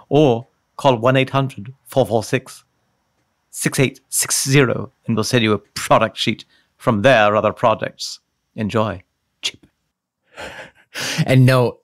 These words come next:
Speaker 2: for those not, not watching the video, which you can if you do fifteen dollars a month at, at Feckless Moments Patreon,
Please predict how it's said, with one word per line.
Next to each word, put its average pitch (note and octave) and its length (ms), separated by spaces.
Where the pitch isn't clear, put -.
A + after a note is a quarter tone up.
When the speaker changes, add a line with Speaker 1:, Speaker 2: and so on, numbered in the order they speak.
Speaker 2:
for A#2+ 160
those G#2 240
not, G#2+ 280
not G#2 240
watching G2+ 340
the F#2 100
video, F#2 300
which E2+ 220
you F2+ 40
can F2 220
if D#2+ 100
you F2 60
do D#2 140
fifteen D#2 280
dollars D2+ 300
a - 20
month D2+ 220
at, C2+ 220
at D#2+ 260
Feckless - 340
Moments - 200
Patreon, F2 360